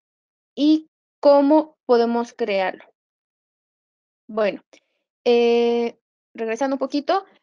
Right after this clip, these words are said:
aquí es importante que nosotros identifiquemos cada fa-, cada, cada, cada fase para poder integrar el email marketing, porque, eh, bueno, normalmente el email marketing se integra en lo que es la primera etapa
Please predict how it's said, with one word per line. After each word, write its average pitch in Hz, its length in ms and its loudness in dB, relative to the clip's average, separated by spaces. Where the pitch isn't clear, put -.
aquí 277 260 0
es 320 160 -2
importante 277 680 -2
que 269 80 -2
nosotros 247 400 -6
identifiquemos 233 680 -4
cada 262 280 0
fa-, - 300 -4
cada, 262 360 2
cada, 262 540 -2
cada 254 260 0
fase 269 500 -4
para 233 240 4
poder 240 240 2
integrar 233 560 0
el 233 240 0
email 233 260 -2
marketing, 240 640 -4
porque, 285 400 0
eh, 233 240 2
bueno, 220 240 0
normalmente 254 1040 2
el 214 160 0
email 240 360 0
marketing 247 580 -4
se 233 160 -2
integra 247 840 2
en 226 180 0
lo 208 200 0
que 214 320 2
es 220 180 -6
la 233 180 0
primera 208 460 0
etapa 202 640 -2